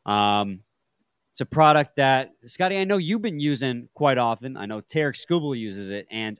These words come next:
I listen to another podcast that uses it a lot in the Always Sunny podcast.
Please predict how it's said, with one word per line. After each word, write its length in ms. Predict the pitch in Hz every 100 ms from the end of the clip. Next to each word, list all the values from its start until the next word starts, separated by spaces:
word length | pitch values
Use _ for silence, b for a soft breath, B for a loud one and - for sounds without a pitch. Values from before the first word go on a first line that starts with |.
| -
I 100 | 160
listen 280 | 233 247 226
to 180 | 160 151
another 480 | 113 113 147 233
podcast 840 | - 120 82 78 78 57 - - - _ _ _ _ _ -
that 160 | 113
uses 420 | 110 127 123 110
it 80 | 107
a 60 | 98
lot 340 | 98 92 87 _ _ _ _ _ _ -
in 340 | 107 98 92 -
the 140 | 95 -
Always 440 | 120 139 117 -
Sunny 360 | - 180 170 104
podcast. 640 | - 85 82 76 67